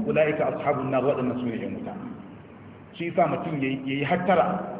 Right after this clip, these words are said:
kada wani dalili ya sanya a ce yau ka shiga cikin ƴan wuta. Allah kare. Malamai suka ce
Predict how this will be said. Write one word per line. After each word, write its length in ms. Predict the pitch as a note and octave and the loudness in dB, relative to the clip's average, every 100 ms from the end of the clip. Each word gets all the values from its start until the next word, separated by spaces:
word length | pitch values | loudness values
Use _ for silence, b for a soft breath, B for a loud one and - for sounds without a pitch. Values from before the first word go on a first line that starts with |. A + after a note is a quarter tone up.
| - - - | -12 -14 0
kada 400 | B3 A#3+ B3+ - - | 4 4 4 2 2
wani 160 | F#3 | 2
dalili 500 | F3 E3+ E3+ E3 C#3+ | 4 2 2 0 -2
ya 60 | C3+ C3+ | -2 -2
sanya 380 | E3+ D3+ D#3 C#3 | 0 2 2 2
a 40 | - | -2
ce 80 | D3+ | -2
yau 160 | D3 C3+ C#3+ | 0 0 0
ka 100 | B2 | -2
shiga 200 | A#2 A#2+ | -2 -6
cikin 160 | - A#2+ | -6 -4
ƴan 140 | A2 | -4
wuta. 160 | G#2+ A2 | -2 -2
Allah 200 | D3 B2 G#2+ | 0 0 2
kare. 180 | B2+ - - - - A2+ G#2 - - - - - - - - - - - - - - - - - - - - - C3 | 2 0 -4 -8 -8 -8 -8 -8 -8 -10 -12 -14 -16 -18 -18 -16 -16 -16 -16 -18 -18 -18 -18 -18 -18 -18 -16 -10 4
Malamai 400 | E3 F3+ G#3+ A3+ A#3 | 6 6 6 4 2
suka 140 | A3 | 0
ce 220 | - G#3 | 4 4